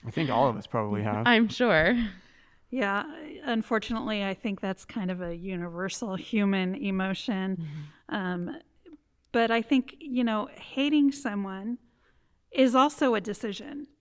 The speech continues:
Speaker 3: because
Speaker 2: Mm-hmm.
Speaker 3: you have to fuel that hate. So you, you know, you might start to forget what happened, you know, that made you hate that
Speaker 2: Mm-hmm.
Speaker 3: person. And then you have to, oh,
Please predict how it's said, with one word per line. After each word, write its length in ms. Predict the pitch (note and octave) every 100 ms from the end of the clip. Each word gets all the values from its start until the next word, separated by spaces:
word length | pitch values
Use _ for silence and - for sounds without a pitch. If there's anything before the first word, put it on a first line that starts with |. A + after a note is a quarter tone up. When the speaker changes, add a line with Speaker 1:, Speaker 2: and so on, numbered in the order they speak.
| -
Speaker 3:
because 380 | B3 - B3
Speaker 2:
Mm-hmm. 100 | -
Speaker 3:
you 100 | A3+ B3
have 340 | - A#3 -
to 200 | - G#3
fuel 1000 | G#3 - - - G3+ A3 A#3+ G3+ F3 A3+ - _ -
that 300 | G3 F#3+ F#3
hate. 600 | - G3+ G3+ - - - _ - - - _
So 400 | - - A3 G#3
you, 440 | G#3 G#3 G#3 G#3 - - - -
you 120 | A#3+
know, 160 | G3+
you 240 | G3 F#3+ G3+
might 300 | G3 G3+ - _ _
start 380 | - - G3+ -
to 100 | G#3
forget 440 | - G#3 G3+ F#3+ -
what 180 | G#3
happened, 680 | G3+ G#3+ G3 - G3 F#3+ F#3 - -
you 100 | A3+
know, 180 | F#3 F3+
that 200 | F#3 G3
made 360 | F#3+ G#3 E3+
you 120 | G3+
hate 340 | F3+ - G#3 G#3
that 200 | G#3 -
Speaker 2:
Mm-hmm. 80 | F#3+
Speaker 3:
person. 480 | G#3 F3 A#3 B3+ C4+ - - - - -
And 240 | A3+ G#3
then 460 | G#3 G3+ F#3+ G3 - - - _ _ _ D#4+ - _ -
you 240 | G#3+ A3
have 220 | F#3+ G#3
to, 180 | - G3+ -
oh, 240 | B3 F3+